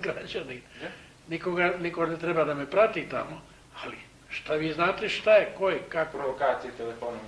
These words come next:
Speaker 1: Jer oni, o, provokacije telefonom, to ne pitajte, to ne pitajte, ko-, kakve su takve, znate šta je, da, da ne mogu vam govoriti takve bezobrazne parole i to sve to. Ništa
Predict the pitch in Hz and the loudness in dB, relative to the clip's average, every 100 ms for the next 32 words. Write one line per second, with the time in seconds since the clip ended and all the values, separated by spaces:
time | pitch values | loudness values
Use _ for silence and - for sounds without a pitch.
0 | 107 139 147 170 170 170 - 135 127 147 | -8 -2 0 2 0 -2 -4 -6 -4 -2
1 | 151 175 170 151 156 151 143 170 156 147 | -2 0 -2 -4 -4 -4 -4 -6 -6 -6
2 | 143 139 190 196 120 - - - 170 180 | -6 -6 -6 -8 -8 -16 -20 -10 -2 0
3 | 190 175 160 196 208 139 110 - - 156 | 2 0 -2 -4 -4 -8 -12 -14 -8 -6
4 | 165 165 151 143 131 120 139 - 170 170 | 0 -2 -2 -8 -8 -14 -14 -4 -2 -2
5 | 147 131 - - - - - - - - | -8 -10 -12 -20 -20 -20 -20 -20 -20 -20
6 | 190 185 - - 135 - 151 143 139 127 | -20 -20 -20 -20 -20 -20 -12 -12 -10 -12
7 | - 131 117 127 127 - - - - 151 | -12 -12 -16 -16 -18 -20 -20 -20 -20 -14
8 | 143 151 151 135 123 117 127 135 131 117 | -10 -6 -6 -4 -4 -6 -8 -8 -8 -10
9 | - 117 - - - - 139 - 127 131 | -14 -18 -20 -20 -20 -14 -14 -12 -16 -14
10 | 123 127 127 131 123 131 117 - 131 135 | -14 -14 -10 -10 -10 -16 -18 -12 -10 -10
11 | 127 117 117 - - - - - - - | -12 -14 -16 -18 -18 -18 -18 -20 -20 -20
12 | - - - - 214 214 - 170 | -20 -20 -20 -14 -6 -4 -2 -2